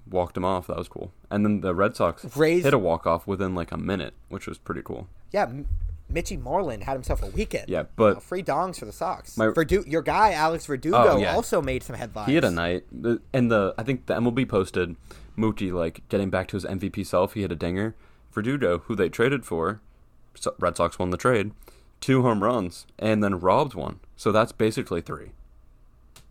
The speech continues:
Speaker 2: Exact. Alex Verdugo had a weekend. Mitch Moreland had a weekend. Mookie Betts looked.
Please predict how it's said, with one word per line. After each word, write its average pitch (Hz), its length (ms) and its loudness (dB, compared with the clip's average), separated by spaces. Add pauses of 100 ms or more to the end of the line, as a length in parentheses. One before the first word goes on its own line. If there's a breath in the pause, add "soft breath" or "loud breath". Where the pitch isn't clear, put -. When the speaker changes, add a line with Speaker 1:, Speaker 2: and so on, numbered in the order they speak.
(440)
Speaker 2:
Exact. 139 400 -8 (100)
Alex 160 300 2
Verdugo 143 460 0
had 156 160 4
a 143 40 2
weekend. 147 460 -2
Mitch 127 180 -12
Moreland 143 400 -2
had 143 160 -4
a 135 60 -6
weekend. 143 500 -4 (480 soft breath)
Mookie 135 240 -8
Betts 135 320 -4
looked. 156 380 -4